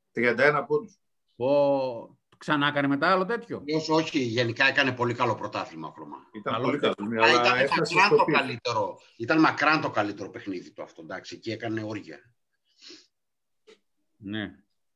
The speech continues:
Speaker 1: Ήταν οι περισσότεροι πόντοι από αντίπαλο που δέχτηκε ο παοκ σε μια βραδιά, σε ένα παιχνίδι,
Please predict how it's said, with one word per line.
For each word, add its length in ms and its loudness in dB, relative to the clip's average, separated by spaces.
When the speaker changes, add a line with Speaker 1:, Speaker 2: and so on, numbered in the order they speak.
Speaker 1:
Ήταν 260 0
οι 80 2
περισσότεροι 680 0
πόντοι 480 -2
από 360 -4
αντίπαλο 600 0
που 140 -10
δέχτηκε 500 -8
ο 100 -14
παοκ 300 2
σε 120 -6
μια 180 -2
βραδιά, 420 0
σε 120 -8
ένα 140 -4
παιχνίδι, 600 -2